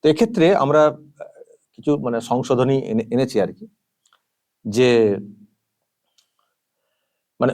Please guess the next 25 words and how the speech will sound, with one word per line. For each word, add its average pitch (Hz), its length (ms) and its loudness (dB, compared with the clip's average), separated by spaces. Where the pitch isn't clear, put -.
ঘটনা 143 380 2
ঘটার 165 380 2
পরে 147 500 4
যদি 139 240 2
মানে, 226 120 -2
মানে 123 160 -2
যিনি 139 200 0
আর 135 80 0
কি 135 120 -8
ঘটিয়েছেন 113 720 -2
বা 101 160 -4
যার 104 280 0
জন্য 117 260 -2
ঘ-, - 160 -10
মানে 101 180 -8
যার 113 220 2
গাড়িতে 107 320 0
ঘটেছে, - 360 -14
যদি 156 260 4
তিনি 220 360 4
খবর 180 360 2
দেন 190 340 2
হাসপাতালে 170 560 0
বা 160 120 4
পুলিশে, 156 580 -2